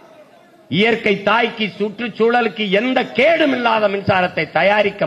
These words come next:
முடியும் என்று வாய்ப்பு இருக்கும்போது, எதற்காக அனல், புனல், அணு உலை நிலக்கரியை கட்டிக்கொண்டு அள வேண்டும் என்பதுதான்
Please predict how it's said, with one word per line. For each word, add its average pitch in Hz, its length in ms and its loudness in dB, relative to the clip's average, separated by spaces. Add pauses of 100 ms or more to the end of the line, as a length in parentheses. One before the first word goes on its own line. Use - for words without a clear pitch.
(120)
முடியும் 240 360 -8 (400)
என்று 185 220 0 (160)
வாய்ப்பு 311 380 2
இருக்கும்போது, 214 440 2 (120)
எதற்காக 180 440 0 (160)
அனல், 180 380 -2
புனல், 190 280 2 (480)
அணு 294 240 2
உலை 240 160 4 (140)
நிலக்கரியை 202 440 0 (120)
கட்டிக்கொண்டு 214 560 0
அள 220 180 4
வேண்டும் 233 300 0
என்பதுதான் 220 520 0